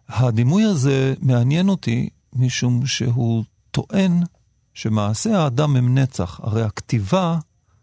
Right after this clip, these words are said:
זה דבר שהוא לא קונקרטי ומקומי וארעי, אלא אם אתה עושה מעשה, יש לו ממד נצחי, יש לו... הוא לא נעלם המעשה.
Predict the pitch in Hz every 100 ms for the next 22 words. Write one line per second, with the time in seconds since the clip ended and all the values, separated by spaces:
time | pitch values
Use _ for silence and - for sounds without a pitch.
0 | _ _ _ _ - 120 120 110 110 139
1 | 160 156 - 147 131 127 123 120 120 123
2 | - _ _ _ _ _ _ _ _ _
3 | 127 123 170 175 156 - 139 123 123 143
4 | 156 147 120 120 120 110 - 117 139 160
5 | 135 120 101 120 120 113 120 135 120 95
6 | _ _ _ _ _ _ _ _ - -
7 | 110 - 190 202 170 117 - 175 151 117
8 | - 196 185 175 - _ _ _ _ 147
9 | 156 160 127 127 165 151 151 143 _ _
10 | - 117 - - 147 104 120 147 135 131
11 | 120 - _ - _ _ _ 131 147 185
12 | 156 123 135 139 107 92 90 -